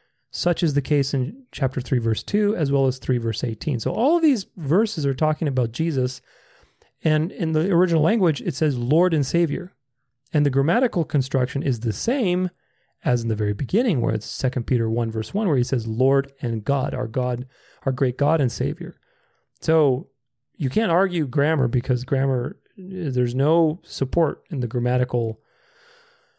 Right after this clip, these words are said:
uh, the gr-, the grammatical way of looking at it for the belief that Peter did not acknowledge Jesus as God. Moving on. No problem there, for the proper translation does not step on anyone's theological toes, of course.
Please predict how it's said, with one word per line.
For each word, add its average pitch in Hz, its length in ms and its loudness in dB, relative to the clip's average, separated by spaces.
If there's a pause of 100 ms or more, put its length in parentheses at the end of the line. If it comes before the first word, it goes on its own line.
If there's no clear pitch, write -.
(280)
uh, 127 280 -2
the 139 120 0
gr-, 147 360 -2
the 165 120 0
grammatical 185 720 2
way 185 180 2
of 170 120 2
looking 208 280 0
at 131 140 2
it 185 180 0 (200)
for 151 360 2
the 143 80 -2
belief 139 420 0
that 131 360 -4
Peter 139 260 0
did 123 160 -2
not 135 400 -2 (360)
acknowledge 117 460 -2
Jesus 123 260 -8
as 123 100 -8
God. - 320 -8 (300)
Moving 143 260 2
on. - 180 -4
No 180 160 2
problem 196 400 2
there, 165 340 2 (520)
for - 100 -2
the 135 80 2
proper 180 360 0
translation 165 480 0
does 139 160 -2
not 143 180 -2
step 143 240 -2
on 139 80 2
anyone's 120 320 0
theological 123 480 -2
toes, 208 540 -2
of - 60 -20
course. - 420 -4